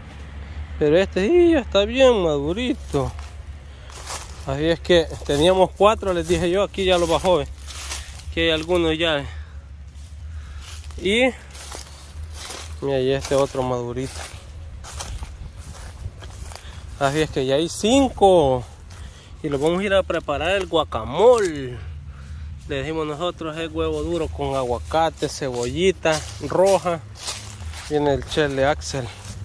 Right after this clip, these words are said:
Se va a pasar para la otra rama, Moy. Les voy a dar un medio paseo aquí. Ay, había un manguito que estaba algo bonito.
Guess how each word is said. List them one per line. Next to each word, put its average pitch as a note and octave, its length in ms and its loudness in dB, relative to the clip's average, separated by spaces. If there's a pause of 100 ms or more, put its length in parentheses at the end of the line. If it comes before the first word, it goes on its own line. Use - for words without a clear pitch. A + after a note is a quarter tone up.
(2250)
Se D3 80 0
va C#3+ 120 6
a D3 40 2
pasar D3 540 4 (340)
para C3+ 120 0
la C#3 40 2
otra C#3+ 220 0
rama, E3+ 340 0
Moy. G3 340 4 (1800)
Les E3 140 4
voy F#3 160 8
a G#3 80 6
dar A3 320 6
un A3 180 4
medio A#3 340 4
paseo F#3+ 480 2
aquí. F3 200 -2
Ay, B2 160 -2
había A#2+ 240 -2
un A#2+ 100 0
manguito A#2+ 480 -2
que A#2+ 60 -12
estaba B2 300 -4
algo B2 240 -2
bonito. C3 360 -2